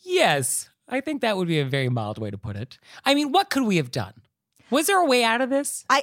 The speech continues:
Speaker 2: I honestly think this is another one of those, how could one have prepared?
Speaker 1: Yeah.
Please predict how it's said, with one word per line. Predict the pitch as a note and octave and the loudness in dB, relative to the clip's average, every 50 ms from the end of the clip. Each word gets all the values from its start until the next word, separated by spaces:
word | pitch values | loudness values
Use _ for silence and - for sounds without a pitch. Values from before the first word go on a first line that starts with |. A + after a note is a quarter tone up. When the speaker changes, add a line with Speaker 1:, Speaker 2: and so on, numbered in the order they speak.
| - | 2
Speaker 2:
I | - B3 C4+ C#4+ | 0 2 2 2
honestly | D#4 D#4 E4+ - - F4 | 2 0 0 -2 -4 -4
think | B3+ D4+ C4+ A#3 | -2 -2 -4 -4
this | C4 - - | -4 -6 -6
is | A#3 A#3 | -4 -2
another | A#3+ A#3+ A3+ A3+ A3+ A3 | -2 -2 0 0 -2 -2
one | A3 A3 A3 | -2 -2 -2
of | G#3+ | -2
those, | G#3+ G#3 G3+ G3+ G3 G3 F#3+ F3+ - _ _ _ _ | 0 0 0 0 0 -2 -4 -6 -8 _ _ _ _
how | _ - - - E4+ E4 D4+ | _ -12 -4 0 0 0 0
could | - - B3+ A3 F#3+ | 0 -4 -8 -6 -4
one | F#3 G3+ G3 F#3 | -4 -4 -4 -4
have | F3 E3 D3+ | -4 -6 -6
prepared? | - F3+ D#3+ - F3 C#3 C3 B2+ C#3 - - _ _ | -8 -12 -10 -10 -10 -10 -10 -10 -12 -14 -16 _ _
Speaker 1:
Yeah. | - A#2+ A2+ A#2+ B2 B2 B2+ B2 B2 A#2+ G#2+ G#2 | -8 -4 -2 0 2 2 2 2 2 0 -2 -4